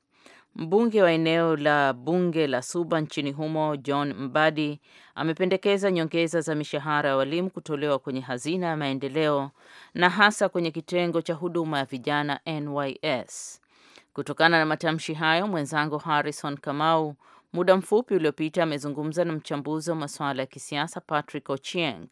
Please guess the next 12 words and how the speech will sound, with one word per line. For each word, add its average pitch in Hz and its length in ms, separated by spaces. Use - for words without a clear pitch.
na 165 120
kumuuliza 190 480
kama 165 240
ni 160 120
sawa 170 360
kwa 165 140
fedha 147 320
kutolewa 147 520
kwenye 165 200
hazina 165 760
ya 127 180
maendeleo. 123 840